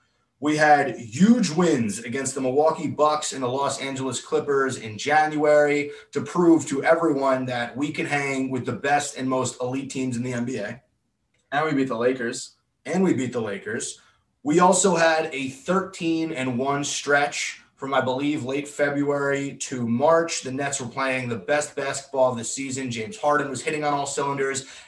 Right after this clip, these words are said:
Speaker 1: and we did the majority of those wins, Nick, without Kevin Durant.
Speaker 2: Yeah, at that point, it really seemed like we weren't gonna lose a game the rest of the season.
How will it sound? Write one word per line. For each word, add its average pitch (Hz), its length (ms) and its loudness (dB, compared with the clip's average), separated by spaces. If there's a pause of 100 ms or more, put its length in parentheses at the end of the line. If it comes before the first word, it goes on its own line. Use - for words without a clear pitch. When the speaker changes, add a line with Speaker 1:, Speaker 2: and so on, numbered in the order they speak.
Speaker 1:
and 131 140 -4
we 139 120 0
did 165 240 0
the 175 60 0
majority 175 960 -2
of 120 380 -4
those 143 260 0
wins, 147 340 -2
Nick, 220 280 0 (200)
without - 420 0
Kevin 117 240 -2
Durant. 107 320 -6 (420)
Speaker 2:
Yeah, 175 240 2
at - 80 -2
that 208 180 0
point, 247 140 -2
it - 20 -2
really 170 220 -2
seemed 160 180 -6
like 131 140 -2
we 127 80 -4
weren't 123 340 -4
gonna 123 160 -4
lose 117 180 -4
a 117 40 -8
game 113 240 -8
the 107 60 -10
rest - 220 -6
of 101 60 -20
the 95 80 -16
season. 104 340 -12